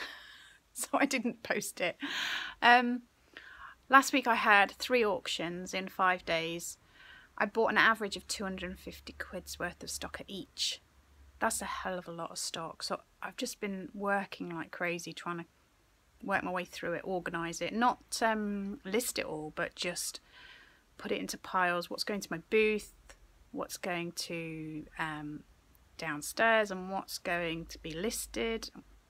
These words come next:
you know, so, and what I'm going to take to my fair in November.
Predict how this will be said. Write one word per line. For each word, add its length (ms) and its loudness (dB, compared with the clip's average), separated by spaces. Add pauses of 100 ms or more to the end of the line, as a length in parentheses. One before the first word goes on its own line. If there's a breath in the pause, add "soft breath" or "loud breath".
(120)
you 140 -8
know, 180 -6
so, 520 -8
and 180 0
what 120 2
I'm 120 -4
going 220 -2
to 100 -10
take 240 -8
to 100 -18
my 80 -10
fair 380 -4
in 80 -4
November. 560 -4